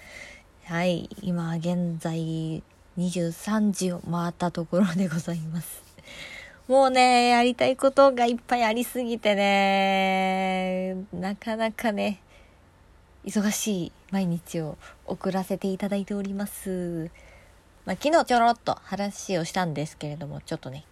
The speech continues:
今日、明日とお休みをね、いただいておりまして、もうね、でもなんか休みの方がすごい疲れてる気がする。なんでだろう？<laughs> ね、なんか仕事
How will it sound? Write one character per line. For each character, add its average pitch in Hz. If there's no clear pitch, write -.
今 208
日、 -
明 170
日 170
と 151
お 185
休 220
み 202
を 196
ね、 190
い 180
た 170
だ 165
い 165
て 170
お 165
り 165
ま 165
し -
て、 165
も 185
う 190
ね、 190
で 294
も 277
な 311
ん 381
か -
休 294
み 415
の 554
方 415
が 359
す -
ご 359
い 359
疲 -
れ 277
て 226
る 208
気 208
が 202
す -
る。 190
な 220
ん 277
で 247
だ 185
ろ 170
う？ -
<laughs> 226
ね、 233
な -
ん -
か -
仕 -
事 539